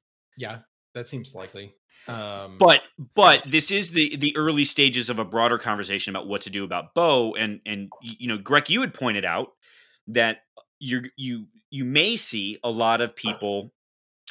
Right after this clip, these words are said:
Speaker 2: particularly former players, sort of speaking up on, on Bo's behalf, right? And, and this seemed to be an instance of that.
Speaker 1: Yeah, I mean, this is a dude,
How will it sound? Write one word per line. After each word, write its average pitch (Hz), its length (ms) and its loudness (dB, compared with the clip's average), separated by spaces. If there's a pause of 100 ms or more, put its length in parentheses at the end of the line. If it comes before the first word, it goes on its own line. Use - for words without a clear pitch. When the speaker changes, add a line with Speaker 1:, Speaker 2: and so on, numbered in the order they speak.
(120)
Speaker 2:
particularly 123 340 -4
former 117 340 -4
players, 90 760 -8 (440)
sort 123 220 -4
of 101 80 -6
speaking 120 440 -2
up 107 160 -4
on, 95 440 -4
on 92 180 -8 (100)
Bo's 92 300 -4
behalf, 87 880 -8 (760)
right? 95 320 -2
And, 98 320 -8
and 95 180 -10
this 104 180 -2
seemed 107 280 -4
to 95 60 -10
be 95 160 -4
an 95 80 -4
instance 127 400 -8
of 71 140 -18
that. 65 200 -20 (440)
Speaker 1:
Yeah, 143 240 -12 (220)
I 120 80 -12
mean, 123 300 -10
this 135 180 -8
is 147 140 -10
a 139 60 -8
dude, 131 480 -10